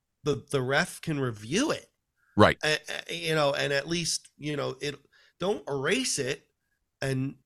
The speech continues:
Speaker 1: and, and then mock and laugh and, and, and jeer at, at Zhang because that's what made her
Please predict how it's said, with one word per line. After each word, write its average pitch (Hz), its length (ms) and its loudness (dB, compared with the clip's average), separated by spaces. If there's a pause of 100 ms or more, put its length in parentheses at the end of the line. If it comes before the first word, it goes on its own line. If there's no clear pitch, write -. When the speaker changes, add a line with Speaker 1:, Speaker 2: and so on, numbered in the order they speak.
Speaker 1:
and, 135 500 -2
and 139 140 -4
then 147 180 2
mock 156 640 0 (600)
and 127 360 -4
laugh 156 680 0
and, 127 400 -4
and, 117 420 -8 (280)
and 113 340 -10 (280)
jeer 151 720 0 (380)
at, 135 260 0 (340)
at 123 180 -4
Zhang 147 600 -2 (920)
because 180 460 -2
that's 165 280 4
what 175 200 -6
made 175 260 -2
her 185 260 0